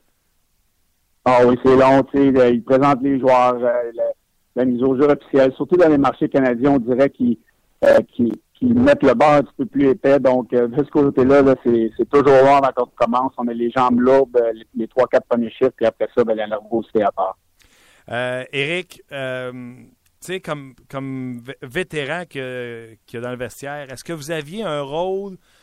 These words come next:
Speaker 2: de calmer les jeunes ou on les laisse vivre l'expérience, euh, comme, comme ça vient ?
Speaker 1: Ben, c'est, c'est très important de, de calmer les, les jeunes parce que c'est sûr, moi, je me rappelle à ma première année à Los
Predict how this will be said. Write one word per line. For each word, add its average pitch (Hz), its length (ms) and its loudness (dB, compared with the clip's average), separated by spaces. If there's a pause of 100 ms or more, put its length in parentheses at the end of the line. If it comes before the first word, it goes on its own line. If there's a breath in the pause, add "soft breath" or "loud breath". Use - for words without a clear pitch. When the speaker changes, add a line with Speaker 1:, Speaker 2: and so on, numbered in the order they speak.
(300)
Speaker 2:
de 135 160 -6
calmer 170 480 -8
les 156 180 -8
jeunes 180 300 -10
ou 165 140 -8
on 156 120 -2
les 151 140 -8
laisse 151 340 -10
vivre 170 300 -12
l'expérience, 147 1000 -10
euh, 120 520 -12
comme, 127 340 -10
comme 127 180 -12
ça 123 180 -14
vient ? 120 180 -18 (2000)
Speaker 1:
Ben, 147 160 2 (120)
c'est, 170 160 2 (100)
c'est 147 100 -2
très 208 240 0
important 170 520 0
de, 131 300 2
de 120 100 -4
calmer 135 400 -2
les, 135 180 0
les 117 240 -6
jeunes 123 220 -4
parce 117 140 -6
que 123 80 -6 (120)
c'est 117 160 -4
sûr, 156 160 2
moi, 147 180 2
je 127 80 0
me 123 80 2
rappelle 139 280 2
à 131 80 0
ma 120 120 -8
première 120 300 -6
année 127 160 -6
à 131 100 -2
Los 123 100 -6